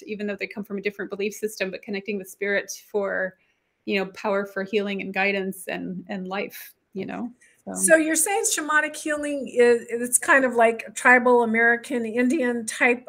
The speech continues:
Speaker 2: of healing. That's kind of how they did it, 'cause they were definitely super spiritual people.
Speaker 1: Yeah, I, well, I would say, um, when I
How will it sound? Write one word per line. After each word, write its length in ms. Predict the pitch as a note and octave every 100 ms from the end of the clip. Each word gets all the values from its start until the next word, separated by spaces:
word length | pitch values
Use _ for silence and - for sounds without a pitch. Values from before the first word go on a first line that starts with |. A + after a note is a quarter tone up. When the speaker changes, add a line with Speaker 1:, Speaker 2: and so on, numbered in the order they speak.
| -
Speaker 2:
of 340 | A3 G#3+ G#3 - _
healing. 520 | _ A#3+ A#3+ A#3 A#3
That's 260 | A3+ A3+ -
kind 240 | C#4 A#3
of 80 | G#3+
how 180 | A3+ G#3
they 500 | G#3+ A3 A#3+ B3 B3
did 260 | B3+ B3+
it, 200 | C4 C4
'cause 200 | - C#4+
they 140 | B3+ D4
were 100 | C#4+
definitely 960 | A3+ B3 B3+ C#4 A#3+ - A3+ A3 G#3 G#3+ _
super 420 | - - C4+ B3
spiritual 680 | A3+ - A3+ A3 A3 A3 G3
people. 440 | F#3+ G#3 - F#3 - _ _ _ - - _
Speaker 1:
Yeah, 180 | B3+ A#3+
I, 180 | A#3 B3 A#3+
well, 180 | B3
I 80 | B3+
would 180 | C#4+ B3+
say, 460 | - B3 B3 A#3+ -
um, 360 | A#3 G#3+ G#3+
when 120 | A3+
I 80 | A#3